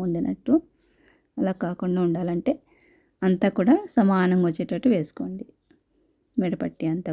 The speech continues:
కూడా. వీళ్ళకి ఏంటంటే నెక్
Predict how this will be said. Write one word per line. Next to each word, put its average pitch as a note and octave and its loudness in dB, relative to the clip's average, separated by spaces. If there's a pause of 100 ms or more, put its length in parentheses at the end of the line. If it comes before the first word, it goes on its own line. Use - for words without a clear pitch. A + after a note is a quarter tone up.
కూడా. G#3+ 2 (4000)
వీళ్ళకి G3 0
ఏంటంటే F#3 2 (160)
నెక్ F#3+ 2